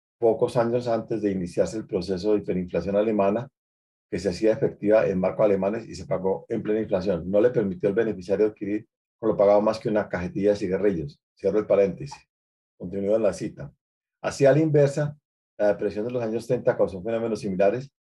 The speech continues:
ya que los acreedores no, ya no a los acreedores, sino a los deudores. Antes había dicho Juan Camilo,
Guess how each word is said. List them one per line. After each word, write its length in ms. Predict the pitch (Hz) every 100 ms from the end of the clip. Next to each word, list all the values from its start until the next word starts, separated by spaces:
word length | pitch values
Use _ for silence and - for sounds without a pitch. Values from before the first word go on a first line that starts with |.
| _ -
ya 100 | 107
que 80 | 101
los 120 | -
acreedores 800 | 110 107 98 104 107 131 - - _ _ _ _ _ _ _ _ _
no, 220 | 113 123
ya 160 | 101 117
no 100 | 135
a 60 | 139
los 100 | 143
acreedores, 400 | 139 107 117 120
sino 220 | 107 98
a 20 |
los 180 | 113 123
deudores. 540 | 101 95 113 90 - _
Antes 340 | 117 120 147
había 220 | 143 104 110
dicho 220 | 123 139
Juan 160 | 117
Camilo, 460 | 98 98 104 104